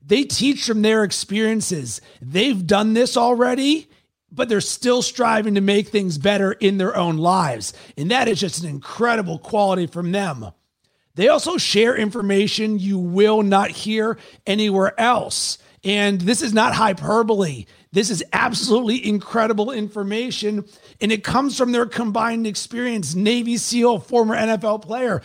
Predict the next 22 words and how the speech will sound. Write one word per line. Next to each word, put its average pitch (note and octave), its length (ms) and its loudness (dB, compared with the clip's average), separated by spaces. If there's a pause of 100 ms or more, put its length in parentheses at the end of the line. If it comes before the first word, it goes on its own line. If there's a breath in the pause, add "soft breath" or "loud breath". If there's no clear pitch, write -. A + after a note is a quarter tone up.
(240 loud breath)
Jesse's A3+ 420 0
a A#3+ 60 -4
part G#3+ 320 0
owner A3+ 300 0
in G#3+ 80 0
the G#3 100 0
Atlanta A3 460 0
Hawks A#3 440 2
and G3+ 140 -4
sold A3 400 -2 (200 loud breath)
multiple G#3 460 -2
businesses. A3 760 0 (200 loud breath)
Like, F#3+ 240 0
the G3+ 100 2
knowledge G#3 680 2
that G3+ 260 0
they A3 220 2
share, A3 680 -2 (220 soft breath)
you A3 180 0
just C#4 240 -2
can't A3+ 340 -2
find A3+ 600 0